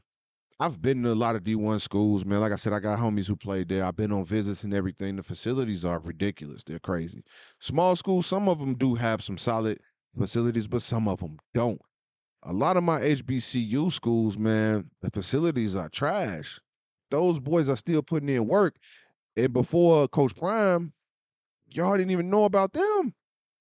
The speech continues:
We gotta start paying more attention, man, 'cause it's still ballers at, at Jackson State right now.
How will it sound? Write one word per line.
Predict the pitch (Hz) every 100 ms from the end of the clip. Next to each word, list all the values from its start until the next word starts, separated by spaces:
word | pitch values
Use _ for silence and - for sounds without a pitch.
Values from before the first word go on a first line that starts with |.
| _ _
We | 107
gotta | 110 175 185
start | - 170 151
paying | 175 165 151
more | 151
attention, | 143 - 190 202 120
man, | 135 131
'cause | 113
it's | 139
still | - 185 135
ballers | 135 147 127 127
at, | -
at | 123
Jackson | 110 135 - 110
State | 170 160 -
right | 82 87 110 107
now. | 98 156 127